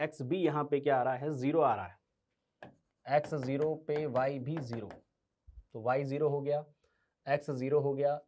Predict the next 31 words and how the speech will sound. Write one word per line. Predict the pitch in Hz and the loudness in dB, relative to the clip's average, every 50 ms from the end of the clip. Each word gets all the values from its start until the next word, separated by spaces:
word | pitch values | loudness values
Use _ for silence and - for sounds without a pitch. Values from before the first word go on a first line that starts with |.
| - 131 | -14 -8
ये | 117 127 147 | -2 0 0
हमारे | 143 135 135 135 139 139 | 2 2 0 0 -2 0
पास | 135 139 135 131 123 | 2 0 0 0 -2
वन | 117 143 147 | -4 -6 -6
आ | 135 135 131 | -4 -6 -6
गया। | 127 131 135 131 127 | -4 -2 -2 -2 -2
तो | 131 135 | -4 -6
हम | 123 127 131 | -6 -4 -4
देख | 143 139 | -4 -4
सकते | 139 131 - - 143 | -6 -8 -8 -6 -8
हैं | 135 135 | -8 -8
कि | 135 | -8
जो | 139 135 | -8 -10
सी | 139 - - 185 185 | -10 -8 -8 -8 -8
की | 180 - 165 | -4 -4 -2
वैल्यू | 131 131 139 151 156 | -2 0 0 2 4
आ | 139 127 | 4 4
रही | 127 131 123 | 2 0 -2
है | 117 | -6
हमारे | 110 110 113 113 | -6 -6 -8 -8
पास | - 127 131 - | -8 -10 -8 -8
कितनी | 123 113 - 131 123 | -10 -10 -8 -8 -8
आ | 117 113 | -8 -8
गई | 117 120 117 | -8 -10 -8
फिर, | 127 151 160 _ _ _ _ _ _ _ _ _ _ _ _ _ _ _ _ _ _ _ _ _ _ _ _ _ - _ _ _ | -8 -10 -12 _ _ _ _ _ _ _ _ _ _ _ _ _ _ _ _ _ _ _ _ _ _ _ _ _ -20 _ _ _
c | - - 180 185 180 | -10 -6 -2 0 0
is | 165 156 | 0 0
equals | 147 151 - 165 165 160 - | -2 -2 0 0 0 0 0
to | - - 123 139 165 _ _ _ _ _ _ _ _ _ _ _ _ _ _ _ _ _ _ _ _ _ _ _ _ _ _ _ _ _ _ _ _ _ _ _ _ _ _ _ _ _ _ _ _ _ _ _ _ _ _ _ _ _ _ _ _ _ _ - - _ _ _ _ _ - - - | -10 -12 -12 -12 -12 _ _ _ _ _ _ _ _ _ _ _ _ _ _ _ _ _ _ _ _ _ _ _ _ _ _ _ _ _ _ _ _ _ _ _ _ _ _ _ _ _ _ _ _ _ _ _ _ _ _ _ _ _ _ _ _ _ _ -20 -20 _ _ _ _ _ -20 -12 -8
minus | 127 131 135 139 147 165 175 - - | -6 -4 -4 -4 -4 -6 -6 -6 -4
of | 131 120 - | -4 -4 -6